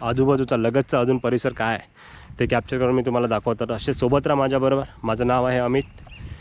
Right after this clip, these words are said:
आणि तुम्ही पाहता आपला नवनिर्मित चॅनल टूर दी कोकण महाराष्ट्र.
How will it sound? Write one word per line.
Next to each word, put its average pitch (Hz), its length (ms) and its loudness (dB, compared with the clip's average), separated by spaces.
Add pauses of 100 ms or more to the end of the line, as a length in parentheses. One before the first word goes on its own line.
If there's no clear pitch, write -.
(280)
आणि 113 200 0
तुम्ही 139 180 4
पाहता 143 220 2
आपला 139 260 0
नवनिर्मित 131 460 2
चॅनल 123 260 0 (100)
टूर 127 140 4
दी 127 100 2
कोकण 120 260 0
महाराष्ट्र. 104 520 -4